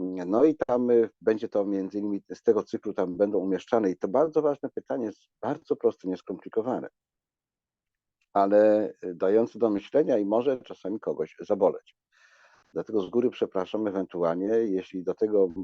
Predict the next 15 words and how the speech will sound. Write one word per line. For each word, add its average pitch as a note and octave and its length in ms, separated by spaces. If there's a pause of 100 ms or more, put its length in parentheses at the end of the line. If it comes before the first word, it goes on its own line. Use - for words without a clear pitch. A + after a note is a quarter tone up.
(140)
pytania G#2 380
dojdziesz G#2+ 440
i G#2 80
ono G2+ 160
cię F2+ 200
troszkę - 320
wkurzy, B2 400 (760)
mm, F#2+ 300 (100)
a G2+ 140
tym G#2 160
bardziej G#2 280
mój G#2 280
komentarz A2+ 520
do F#2 140
tego, F#2 400